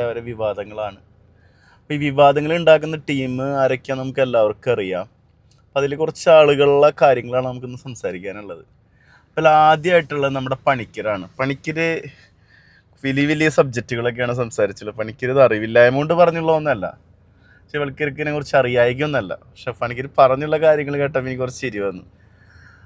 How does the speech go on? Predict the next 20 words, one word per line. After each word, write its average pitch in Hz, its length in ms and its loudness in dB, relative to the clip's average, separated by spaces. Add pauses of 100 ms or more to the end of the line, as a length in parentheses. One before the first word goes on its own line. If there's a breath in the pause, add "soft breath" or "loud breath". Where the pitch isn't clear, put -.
(160 soft breath)
അത് 170 140 4
ആളൊരു 180 280 4
പോസ്റ്റാണ്, 143 440 -2 (100)
ടു 147 140 -2
ഡേയ്സ് 156 280 -2
മുമ്പ് 156 240 -4
ഇട്ട 151 220 0
പോസ്റ്റാട്ടോ. 117 480 0
അതിന് 110 160 -2
മുമ്പ് 131 160 -6
എനിക്ക് 127 200 -6
ഒരു 135 140 -6
കാര്യം 120 300 4
ചോദിക്കുള്ളൂ, 117 320 -6 (100)
പണിക്കര് 147 320 -6
ഈ - 80 -10
പടം 120 280 -4
കണ്ടാവോ? 107 380 -4 (1200)
കണ്ടിട്ടുണ്ടെങ്കിൽ, 160 760 -4 (1300)
ടു 147 80 -6